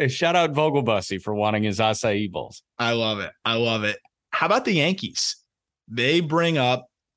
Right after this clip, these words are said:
Speaker 2: Oswald Peraza.
Speaker 1: Yeah.
Speaker 2: And, you know, I mean, th-, I've been so annoyed of Yankees fans just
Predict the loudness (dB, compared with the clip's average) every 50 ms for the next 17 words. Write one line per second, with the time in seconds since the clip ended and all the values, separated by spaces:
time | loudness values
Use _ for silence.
0 | _ -8 -6 -6 -6 -4 -4 -2 -2 -4 -4 -6 -6 -4 -2 -2 -2 -2 -4 -4
1 | -6 -8 -12 _ _ _ _ _ -8 -4 0 0 2 2 2 0 0 -2 -4 -8
2 | -12 _ -6 -4 -2 0 0 0 0 -2 -4 -6 -8 -10 -6 -4 -4 -4 -4 -6
3 | -8 -12 -14 -14 -12 -14 -12 -6 -2 2 2 4 6 6 4 4 4 2 2 4
4 | 4 4 4 4 4 4 4 4 4 4 4 2 0 0 -2 -4 -2 -2 -2 -2
5 | -2 -2 -2 -4 -2 -2 -4 -4 -6 -6 -4 -4 -4 -4 -6 -12